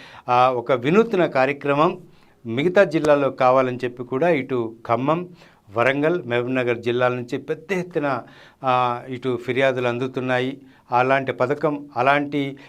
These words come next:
కార్యక్రమం, అలాంటి ఒక మిషన్ కావాలి తమకు కూడా, తమ జిల్లాలకు కూడా కావాలి, తమ జిల్లాలో ఉన్న చెరువులను కూడా కాపాడుకోవాలంటే ఇలాంటి కమిషన్ కావాలనే అంశాన్ని కూడా ఇటు హైడ్రా లాంటి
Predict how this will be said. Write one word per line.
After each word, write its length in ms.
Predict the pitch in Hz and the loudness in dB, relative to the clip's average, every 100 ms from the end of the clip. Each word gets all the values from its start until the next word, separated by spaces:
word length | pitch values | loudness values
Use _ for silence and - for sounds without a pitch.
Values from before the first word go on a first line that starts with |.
| _ - | _ 2
కార్యక్రమం, 680 | 156 165 165 165 160 165 165 - _ - | 2 2 0 0 0 -4 -10 -20 _ -4
అలాంటి 340 | 131 151 151 | 2 2 4
ఒక 160 | 147 147 | 0 0
మిషన్ 380 | 135 143 190 175 - - _ _ _ _ _ 147 | -2 -2 -2 -4 -6 -20 _ _ _ _ _ 4
కావాలి 540 | 165 190 180 175 170 - _ _ | 6 6 4 0 -6 -16 _ _
తమకు 240 | 131 165 165 | -2 -2 -4
కూడా, 360 | 160 151 143 - _ _ _ - | -2 0 0 -4 _ _ _ -4
తమ 120 | 135 | -2
జిల్లాలకు 480 | 143 156 185 180 175 | 0 2 4 4 2
కూడా 200 | 170 156 | -2 -2
కావాలి, 520 | 147 135 135 135 143 - _ _ | 0 2 2 0 -2 -12 _ _
తమ 160 | 135 143 | 0 0
జిల్లాలో 460 | 135 156 170 160 147 | -2 2 2 2 0
ఉన్న 120 | 147 | -4
చెరువులను 520 | 139 147 170 175 160 | 0 0 2 2 0
కూడా 320 | 160 147 131 - - - - | 0 0 0 -4 -20 -20 2
కాపాడుకోవాలంటే 1080 | 135 143 151 147 147 139 139 139 135 214 226 - _ 120 | 4 6 2 2 0 2 2 0 2 0 0 -10 _ -2
ఇలాంటి 580 | 123 139 139 139 127 120 - _ 131 | 2 2 2 -4 -4 -6 -18 _ -4
కమిషన్ 440 | 143 139 147 131 | -4 -4 -8 0
కావాలనే 500 | 127 139 135 127 120 | 2 4 2 0 -4
అంశాన్ని 460 | 117 117 139 139 143 | -6 -4 -4 -4 -2
కూడా 320 | 151 180 208 - _ _ _ - | 2 2 2 -6 _ _ _ -10
ఇటు 340 | 131 131 123 123 - - | -6 -2 -2 -4 -10 -6
హైడ్రా 260 | 123 135 | -2 0
లాంటి 520 | 131 123 120 123 117 | 2 2 0 -2 -2